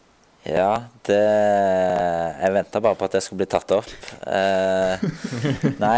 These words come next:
jeg var, vi mistet vel ballen ganske sentralt, og så er jeg litt på etterskudd. Ehm, og så skal jeg klarere den ballen til venstre, eh, for meg selv, og så sleiver jeg den så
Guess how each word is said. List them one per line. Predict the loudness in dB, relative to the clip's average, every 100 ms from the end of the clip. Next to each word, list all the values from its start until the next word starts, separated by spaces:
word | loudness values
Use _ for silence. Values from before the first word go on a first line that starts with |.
| 4
jeg | 4
var, | 4 4 6 4 4 4 4 4 2 2 0 -4 -10 -18 -20 -20 -20 -20 -10
vi | -4
mistet | -2 0 2 0
vel | 4
ballen | 2 2 -2
ganske | 0 0 0 -4
sentralt, | -4 2 2 2 -2 -6
og | -4
så | 0 2 4 4 4 0 -6 _ -20 0
er | 0
jeg | 2
litt | -2 -2
på | -4
etterskudd. | -2 -2 2 0 -2 -20 -18 -4
Ehm, | 0 2 2 0 -2 -6 -8 -14 _ -20 -20 -20 -20 -10 -4
og |
så | -2
skal | 2 2
jeg | 2 -2
klarere | 2 4 4 4 2
den | 2 4
ballen | 2 2 -2 -6 -10 _ _ _ -4
til | 2 4
venstre, | 4 2 -2 2 0 0 -20 -18 -6
eh, | -4 -2 -2 -4 -6 -6 -8 -8 -12 -20 _ _ _ _ _ -6
for | -4
meg | -2 0
selv, | 0 0 -8 -4
og | -2
så | -2
sleiver | -4 -4 2 2 2 -2
jeg | -2
den | -2 -2
så | -6